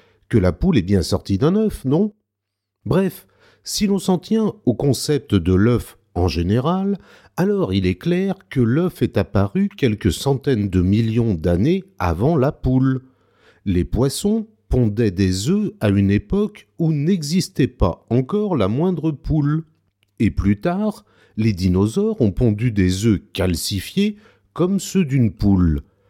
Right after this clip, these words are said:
Trêve de philosophie sur le sujet, le plus important est que nous avons depuis bien longtemps des œufs à notre disposition pour les cuisiner et c'est tant mieux. Vous l'avez compris, aujourd'hui je vais vous parler des œufs.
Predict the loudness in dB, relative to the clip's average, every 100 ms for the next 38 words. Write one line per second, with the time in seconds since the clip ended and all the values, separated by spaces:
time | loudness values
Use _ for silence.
0 | _ _ _ _ -4 -2 -2 0 0 2
1 | 0 2 0 0 -2 -2 -4 -4 -2 -2
2 | 0 -2 -4 _ _ _ -2 -2 2 2
3 | 2 0 -2 -2 -2 -2 -2 0 2 0
4 | 0 -2 0 0 0 -2 -2 -4 -4 -2
5 | 0 2 0 0 0 -2 -2 _ _ _
6 | -4 -2 -2 0 0 0 -4 _ -2 0
7 | 0 0 0 0 2 2 2 0 -2 -2
8 | -2 -4 -2 0 2 2 0 -2 -2 0
9 | 0 2 0 -2 _ 0 0 0 -4 -4
10 | -4 -2 0 0 2 2 0 -6 _ _
11 | _ _ -2 0 2 0 -2 0 -2 -2
12 | -6 -4 -2 0 0 0 -2 -2 -4 -4
13 | 0 0 0 -2 -2 0 0 0 0 -2
14 | 0 0 0 0 0 0